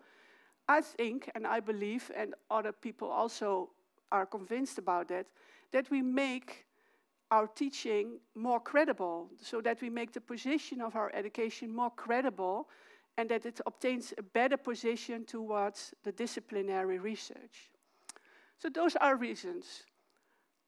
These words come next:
But yeah, it's all about student learning. So one of the other important reasons to get involved in sodal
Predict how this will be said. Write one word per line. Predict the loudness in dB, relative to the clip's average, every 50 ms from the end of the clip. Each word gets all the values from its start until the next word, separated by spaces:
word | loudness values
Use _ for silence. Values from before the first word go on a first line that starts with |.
| _ _ _ _ _ -2
But | -2 -2 -2 -2 -8 _
yeah, | 6 6 6
it's | 8 6 4 0 2
all | 2 4 4 4
about | 2 0 -2 -2 -4
student | -8 -8 -6 -2 0 0 0 2
learning. | 4 6 6 6 4 2 0 -2 -4 -6 -8
So | -2 2 4 4 4 2 0 -8 _ _ _ _ _
one | -2 4 6 6 6 6
of | 4 0 0 -2
the | -4 -10 -2 2
other | 4 6 6 6 4 4 2 0
important | -4 -8 -8 -4 0 0 2 2 0 -2 -6 -6
reasons | -4 -4 -4 -4 -4 -6 -10 -10 -12
to | -10
get | -2 0 0 2
involved | 2 0 -2 -2 -4 -4 -4 -4 -6
in | -10
sodal | -10 -8 -4 -2 -2 0 0 0 -2 -2 -4